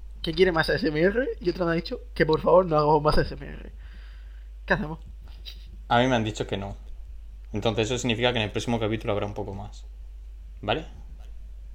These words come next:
Speaker 1: ¿Cómo que, en plan, qué, qué?
Speaker 2: Me han dicho que no quieren más A S M R, pero eso es que en el próximo capítulo vamos a hacer más.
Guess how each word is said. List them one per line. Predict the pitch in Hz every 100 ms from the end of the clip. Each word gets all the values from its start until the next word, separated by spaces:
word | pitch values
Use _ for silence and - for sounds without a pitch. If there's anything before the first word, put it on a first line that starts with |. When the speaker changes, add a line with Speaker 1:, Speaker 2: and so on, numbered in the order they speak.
| - - - - -
Speaker 1:
¿Cómo | 117 120
que, | 123 123 -
en | 143
plan, | - - - - - -
qué, | 127
qué? | - 156 - - - - - - - - -
Speaker 2:
Me | - 123
han |
dicho | 139 147
que | 135 113
no | 120
quieren | 131 123
más | 113 123
A |
S | 117
M | 104 101
R, | 143
pero | - 101 104
eso | -
es | 110 135 - - - - - - - - -
que | -
en | 110
el | 104
próximo | 113 117
capítulo | 110 110 131
vamos | 117 104
a | 101
hacer | 104
más. | 104 131